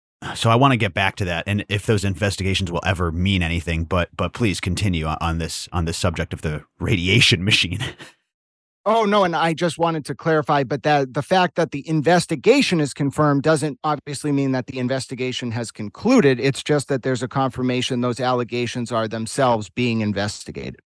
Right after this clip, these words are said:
Speaker 1: Right, exactly. But like I said, man, if you're plugged in, you've been hearing rumors about this and that, you know what I mean? Like, listen, this is all alleged at this point,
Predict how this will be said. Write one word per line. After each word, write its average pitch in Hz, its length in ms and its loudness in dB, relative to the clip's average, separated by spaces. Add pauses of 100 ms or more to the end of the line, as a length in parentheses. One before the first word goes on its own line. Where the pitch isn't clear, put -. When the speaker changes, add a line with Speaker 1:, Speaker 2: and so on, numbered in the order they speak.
(200)
Speaker 1:
Right, 85 300 -6 (100)
exactly. 80 640 -8 (320)
But 95 160 2
like 139 200 4
I 113 80 6
said, 117 280 2
man, 85 180 -4
if 87 120 -6
you're 127 80 2
plugged 123 340 2
in, 117 260 0 (240)
you've 98 200 -4
been 110 140 0
hearing 104 480 0
rumors 98 480 0
about 90 400 -2
this - 280 -4
and 85 380 -4
that, - 180 -4
you 87 100 -4
know 87 100 -2
what 87 100 0
I 85 60 -2
mean? 104 320 0
Like, 87 260 -6
listen, 101 300 -2
this 101 160 -6
is 95 120 -2
all 104 220 4
alleged 104 400 0
at 92 100 -2
this 104 160 -4
point, 135 300 0